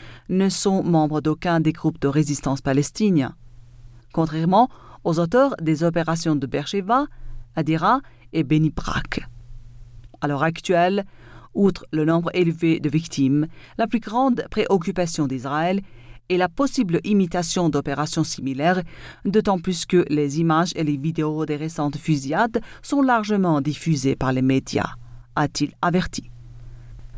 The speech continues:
Selon le journal Yediot Aharonot, le premier ministre israélien a tenu une réunion extraordinaire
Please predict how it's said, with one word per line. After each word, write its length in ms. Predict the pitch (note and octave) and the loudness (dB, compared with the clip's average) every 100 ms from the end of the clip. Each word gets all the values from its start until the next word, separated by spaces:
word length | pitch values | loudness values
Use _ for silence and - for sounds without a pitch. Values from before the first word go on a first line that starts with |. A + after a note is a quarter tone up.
| - - - | -12 -12 -14
Selon 280 | - E3 D#3+ | -4 0 2
le 120 | D3 | 2
journal 400 | D3 D#3+ D#3+ D#3 | 2 4 4 4
Yediot 360 | D#3 D#3 C3 C#3+ - | 4 2 2 -2 0
Aharonot, 680 | C#3+ C#3+ C#3+ B2+ C#3+ - E3 - - | 0 4 2 2 0 -2 -4 -4 -2
le 160 | E3 E3+ | 2 2
premier 300 | D#3+ D3+ D3 | 2 2 2
ministre 280 | C#3+ D3 D#3 | 2 2 0
israélien 540 | D3+ D#3+ D#3 D#3 F#3+ | 0 0 2 2 2
a 60 | G3 | 0
tenu 300 | E3+ D3+ D#3 | 0 2 2
une 240 | - D3 | 2 -2
réunion 440 | C#3+ D3+ D3+ D3+ - | -2 -2 0 0 0
extraordinaire 840 | D3+ C#3+ - C3+ C#3 C#3+ C#3 F#3+ | -2 -2 -2 -2 0 0 0 0